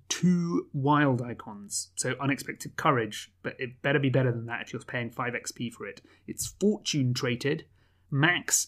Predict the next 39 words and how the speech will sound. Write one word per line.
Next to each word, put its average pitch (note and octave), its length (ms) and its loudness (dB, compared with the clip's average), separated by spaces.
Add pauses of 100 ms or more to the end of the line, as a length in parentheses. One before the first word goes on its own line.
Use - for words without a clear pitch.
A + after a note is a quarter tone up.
one D3+ 400 6
committed C#3+ 400 0
per B2+ 100 -4
skill B2 300 0
test. - 460 -8 (380)
If G#3 220 8
this G#3 160 0
test F3+ 300 -2
is D#3 140 0
successful, B2 760 -2 (480)
draw D3+ 320 8
one F3 280 2
card C#3 340 4
for - 100 -10 (100)
each - 300 -6
point D#3+ 260 -2
you D3+ 100 -2
succeeded C#3 680 0
by A2 400 -4 (180)
to C#3 160 2
a A#2+ 40 6
maximum C#3 760 2
of B2 120 -2
five. C3+ 760 -2 (320)
<laughs> C3 100 4 (400)
Shuffle G#3 640 4
each G#3 300 2
weakness F#3 560 6
drawn F3+ 280 10
by E3+ 140 10
this E3 180 8
effect - 380 2
back F#3+ 260 10
into F#3 220 6
your F3 120 8
deck D#3+ 280 6
without E3 320 6
resolving E3 600 8
it. B2 280 0